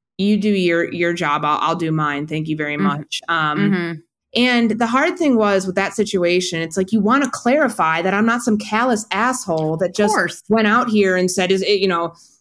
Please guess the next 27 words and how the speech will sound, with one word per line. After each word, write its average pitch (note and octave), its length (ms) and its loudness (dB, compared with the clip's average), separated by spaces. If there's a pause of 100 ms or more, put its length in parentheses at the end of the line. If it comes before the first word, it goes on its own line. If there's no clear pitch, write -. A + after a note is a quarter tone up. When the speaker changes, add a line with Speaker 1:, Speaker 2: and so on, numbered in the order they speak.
(200)
Speaker 1:
it's G#3 200 0
an A#3+ 80 6
active A#3 300 0
hostage A3 440 0
situation. F#3+ 600 2
We G3 100 2
don't G#3+ 220 2
know A3 100 4
if G#3 80 0
he's G#3 160 0
gonna G3+ 200 2
end G3 220 0
up F#3 120 0
doing G3+ 240 2
something F#3 360 -2
stupid F3 800 0
with F#3 140 0
his F3 160 0
gun. F3+ 560 0 (360)
Like, F#3 220 2
he G#3+ 120 2
won't A#3 200 2
come A#3+ 120 4
out G3+ 100 2
of F#3 60 0
his F3+ 100 -4
house. G#3 340 0